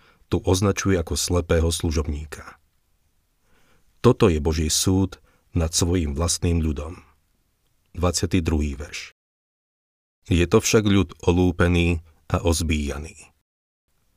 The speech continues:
Všetci sú chytení v dierach a ukrytí vo väzniciach, stali sa korisťou a niet vysloboditeľa, sú lupom a nik nepovie: „Vráť ich.“ Izraelský národ je ľud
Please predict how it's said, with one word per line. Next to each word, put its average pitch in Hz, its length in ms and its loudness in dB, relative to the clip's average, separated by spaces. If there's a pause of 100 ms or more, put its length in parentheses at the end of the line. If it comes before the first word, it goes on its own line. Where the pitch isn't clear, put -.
Všetci - 340 2
sú 80 240 -2
chytení 85 400 0
v 71 80 -6
dierach 85 560 -2 (380)
a 92 160 0
ukrytí 95 480 0
vo 78 100 0
väzniciach, 87 720 0 (580)
stali 90 320 0
sa 80 160 -2
korisťou 92 720 0
a 90 80 0
niet 80 300 -2
vysloboditeľa, 87 920 0 (400)
sú - 300 0
lupom 95 500 2 (380)
a 80 100 -2
nik 82 320 -2
nepovie: 85 720 0
„Vráť 76 400 -2
ich.“ - 120 -18 (1700)
Izraelský 98 560 0
národ 98 400 2
je 73 160 -2
ľud 73 240 -8